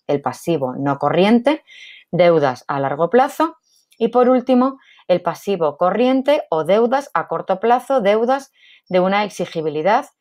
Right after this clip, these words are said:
inferior o igual al año. Y aquí os pongo que veáis, por favor,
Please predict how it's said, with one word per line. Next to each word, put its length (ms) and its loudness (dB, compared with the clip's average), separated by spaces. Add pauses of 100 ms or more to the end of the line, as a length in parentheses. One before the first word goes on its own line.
(220)
inferior 800 -2
o 100 2
igual 540 0
al 180 -6
año. 380 -14 (600)
Y 100 -2
aquí 260 0
os 140 -2
pongo 560 0
que 320 4
veáis, 360 0
por 160 -4
favor, 460 0